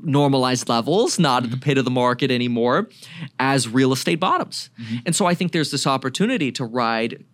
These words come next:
Speaker 1: a company like Tesla, for example, where you could survive an earnings recession,
Speaker 2: Mm-hmm.
Speaker 1: in my opinion, could be wrong, ride that, uh, and then as real estate troughs, move that money from there into real estate.
Speaker 2: Mm-hmm.
Speaker 1: Generally, I think a lot of people,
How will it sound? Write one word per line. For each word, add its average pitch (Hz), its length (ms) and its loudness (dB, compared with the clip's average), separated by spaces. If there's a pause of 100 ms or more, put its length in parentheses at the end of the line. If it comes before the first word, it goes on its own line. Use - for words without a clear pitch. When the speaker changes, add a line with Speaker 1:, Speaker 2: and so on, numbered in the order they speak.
(140)
Speaker 1:
a 143 60 -2
company 110 340 -4
like 92 200 -4
Tesla, - 340 -6
for - 160 -12
example, 117 500 -8
where 104 540 -2
you 117 400 -6
could - 140 -6
survive 107 300 -2
an 104 60 -6
earnings 117 300 -4
recession, 113 460 -10
Speaker 2:
Mm-hmm. 113 120 -10
Speaker 1:
in 131 60 -2
my 113 140 0
opinion, 98 380 -4
could - 120 -8
be 110 80 -4
wrong, 135 320 -12 (460)
ride 139 500 2
that, 110 420 -4 (400)
uh, 120 380 0
and 143 200 4
then 143 120 2
as 131 180 0
real 131 180 2
estate - 220 -4
troughs, - 500 -4
move 131 380 6
that 120 160 -2
money 113 220 -2
from 101 200 -12
there 95 200 -6
into 101 180 -10
real 120 200 -2
estate. 123 280 -8
Speaker 2:
Mm-hmm. 104 260 -6 (120)
Speaker 1:
Generally, 220 560 2
I 135 80 0
think 135 340 -4 (260)
a 135 100 0
lot 131 260 4
of 135 80 -4
people, 104 400 -2